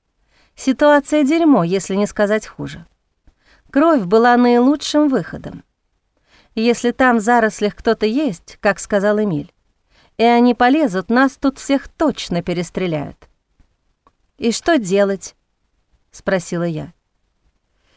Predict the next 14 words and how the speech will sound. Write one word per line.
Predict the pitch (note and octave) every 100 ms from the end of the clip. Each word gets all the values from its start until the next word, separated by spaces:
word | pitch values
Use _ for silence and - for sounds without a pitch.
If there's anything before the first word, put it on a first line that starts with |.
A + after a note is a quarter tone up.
| _ _
«Ты | A#3 A#3
не | A#3
поняла, | A3+ A3+ A3+ A#3+
что | A#3 A#3
я | A3+ A3
сказал?» | - G3+ F3 C#3+ D#3 A#3+ _ _ _ _ _ _ _ _ _ G#3+
Эмиль | A3+ C4 B3+
шагнул | - B3 B3 D#4 -
ко | G3+
мне, | F#3+ F3+
пристально | E3 A3 G#3+ - G#3+ G#3+
глядя | G#3 G#3+ G#3 G#3+
в |
глаза. | G3+ A3+ F3+ D3+